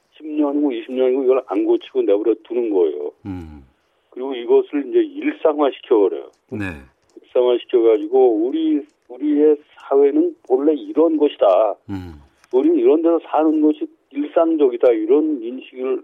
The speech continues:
Speaker 1: 인식이 오게 되면은
Speaker 2: 네.
Speaker 1: 그때부터 해결할, 하기가 더 어려운 거죠.
Speaker 2: 음.
Speaker 1: 왜냐하면 그것이 이제 일반화되고 일상화되니까.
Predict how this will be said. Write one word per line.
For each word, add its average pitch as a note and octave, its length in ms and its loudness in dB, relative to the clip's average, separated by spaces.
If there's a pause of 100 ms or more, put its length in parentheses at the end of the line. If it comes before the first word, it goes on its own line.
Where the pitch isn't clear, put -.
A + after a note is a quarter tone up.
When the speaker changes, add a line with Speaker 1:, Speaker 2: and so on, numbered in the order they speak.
(160)
Speaker 1:
인식이 A#2+ 580 -12 (280)
오게 F4 340 -4
되면은 A2 920 -4
Speaker 2:
네. A#2 80 -2 (540)
Speaker 1:
그때부터 C#3 540 0
해결할, C#3 480 0
하기가 C#3+ 400 0
더 C#3+ 80 0
어려운 C3+ 440 2
거죠. F2+ 560 -2 (520)
Speaker 2:
음. F2 160 -18 (920)
Speaker 1:
왜냐하면 D3 260 -6
그것이 C3 300 -4 (160)
이제 B2 260 2 (640)
일반화되고 C#3+ 720 0
일상화되니까. A#2+ 1160 -2